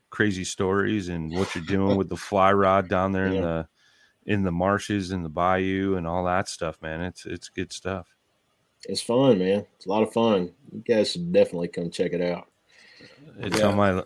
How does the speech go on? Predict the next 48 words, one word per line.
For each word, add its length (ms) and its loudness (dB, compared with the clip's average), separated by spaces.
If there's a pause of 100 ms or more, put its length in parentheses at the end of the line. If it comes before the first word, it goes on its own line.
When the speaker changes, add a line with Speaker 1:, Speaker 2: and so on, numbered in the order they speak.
(120)
Speaker 1:
list 300 6
Speaker 3:
I 80 12
Speaker 1:
of 60 10
Speaker 3:
was 100 8
Speaker 1:
things 240 4
to 80 -2
do. 80 4
You 320 6
had 260 4
me 160 6
at 180 2
tarpon 440 4
and 180 0
fly 260 4
rod. 1120 4
Speaker 2:
<laughs> 60 -4
Yeah. 240 8
Speaker 3:
I 60 12
was 200 8
thinking 340 6
about 300 4
it, 40 -4
dude. 160 6
I'm 120 6
gonna 120 -2
be 140 -4
a 40 -4
lot 340 0
closer 400 -6
to 60 -14
you 180 -12
now. 280 -18 (1300)
Speaker 2:
Do 240 10
it. 140 10
Just 160 0
make 160 6
it 80 8
happen, 340 2
man. 240 4 (480)
Uh, 200 12
do 100 6
y'all 140 12
know 260 12
Senior 460 6
Bass 260 8
Fishing, 380 4 (240)
Juan 300 4
Carlos? 560 4